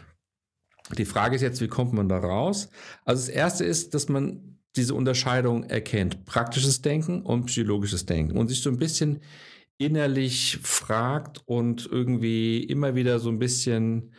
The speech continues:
ähm, beobachtet, was mache ich eigentlich gerade? Was für Gedanken sind da gerade am Werk und ihnen so ein bisschen auch auf die Schliche kommt und aufmerksamer wird, wenn es so ganz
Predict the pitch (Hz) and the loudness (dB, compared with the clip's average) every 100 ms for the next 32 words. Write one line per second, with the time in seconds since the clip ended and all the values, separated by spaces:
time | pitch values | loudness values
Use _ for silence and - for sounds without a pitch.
0 | - - - _ _ 117 104 107 107 110 | -20 -20 -20 _ _ -2 0 2 2 2
1 | 107 104 - 110 151 156 147 127 127 123 | 0 -4 -4 0 2 2 0 0 0 0
2 | 117 117 117 120 - 80 80 76 73 - | 0 0 0 0 0 0 0 0 -2 -2
3 | 73 71 69 - - 98 104 - - - | -2 0 0 -2 -2 0 2 2 0 -2
4 | 123 117 113 110 101 107 107 113 104 110 | 0 2 2 -2 -2 0 0 -2 0 2
5 | 104 98 - - - - - 104 104 101 | 2 0 -4 -12 -12 -8 -2 0 2 2
6 | 101 101 - - - 101 98 107 131 127 | 0 -4 -12 -14 -4 0 2 2 2 0
7 | 123 120 113 127 127 120 107 107 - 147 | 0 2 0 0 0 -2 0 0 0 0
8 | 151 - 117 120 156 - - - - - | 0 -2 0 0 -2 -6 -12 -12 -12 -14
9 | - 113 120 120 - - _ 107 127 - | -4 -2 -2 -4 -16 -20 _ 0 0 0
10 | 139 139 - 131 123 127 123 123 117 117 | 0 0 0 0 2 2 0 0 0 0
11 | - 113 - 113 135 127 - - | 0 -2 0 2 2 2 0 0